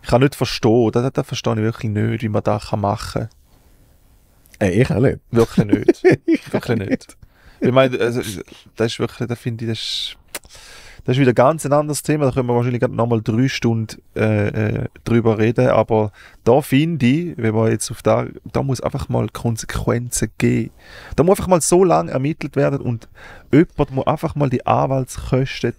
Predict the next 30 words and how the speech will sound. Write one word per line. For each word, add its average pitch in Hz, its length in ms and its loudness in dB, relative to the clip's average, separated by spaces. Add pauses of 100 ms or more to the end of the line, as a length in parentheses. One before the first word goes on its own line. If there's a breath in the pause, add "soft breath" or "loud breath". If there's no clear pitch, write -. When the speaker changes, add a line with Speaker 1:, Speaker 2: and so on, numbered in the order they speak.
Speaker 1:
zahlen, 139 560 0 (320)
um 135 260 0 (120)
so - 240 -2
einen 113 160 -4
Sieg 131 480 0 (420)
aufdecken. - 800 0 (100)
Speaker 2:
Ja. 110 220 4 (240 loud breath)
Speaker 1:
Und 143 220 2
einfach 143 300 2
mal 147 160 0
jemand 139 400 0
haben, 127 360 0
der 117 100 -12
richtig 147 680 -2
Beweis 127 580 -2
kann 117 220 0
liefern, 165 640 0 (600 loud breath)
wo 117 300 -2 (320)
alles 151 360 2
dokumentiert 131 840 -2
hat 135 280 -2
und 113 220 -2 (180)
dann 127 320 4
muss 120 120 -4
man 117 120 -4
den 117 80 -6
Sieg - 340 -2
einfach 113 500 -6 (600)
auseinandernehmen. 117 840 0
Speaker 2:
Ja. 110 180 4